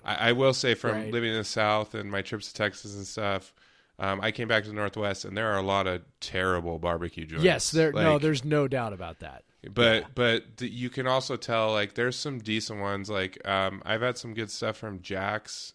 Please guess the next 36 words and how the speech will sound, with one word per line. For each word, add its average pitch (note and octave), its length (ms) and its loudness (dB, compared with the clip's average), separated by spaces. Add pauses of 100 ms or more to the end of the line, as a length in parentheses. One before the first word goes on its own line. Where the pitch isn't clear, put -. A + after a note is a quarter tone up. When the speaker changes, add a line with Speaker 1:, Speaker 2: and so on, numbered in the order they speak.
Speaker 1:
in G#2 160 -12
Seattle G2 720 -6 (380)
and, F2+ 240 -10
and F2+ 160 -8
the F#2 140 -6
Barbecue G2 400 -4
to G2 140 -12
You F#2+ 140 -6
from F#2+ 160 -14
Gig F2+ 200 -10
Harbor, F#2 420 -4
and F2+ 280 -8
Speaker 2:
Yeah. C#2 100 -8
Speaker 1:
there, G#2+ 140 0
like, A2 180 -2
there's C#3 180 -2
some - 180 -6
places A#2 420 -2
that G2 140 -2
are F2+ 80 -2
good. F2 460 -2 (340)
I've F#2+ 160 -2
had G#2 220 -2
some - 100 -14
places F#2+ 320 -8
I F2+ 140 -2
won't F#2+ 240 -6
name F2+ 240 -8
that F2 120 -8
are F2 220 -8
just F2 380 -14
terrible. F#2+ 300 -6 (300)
Speaker 2:
<laughs> - 360 -14
Speaker 1:
Um, G2+ 420 0
but G#2+ 240 2
I, G#2+ 220 2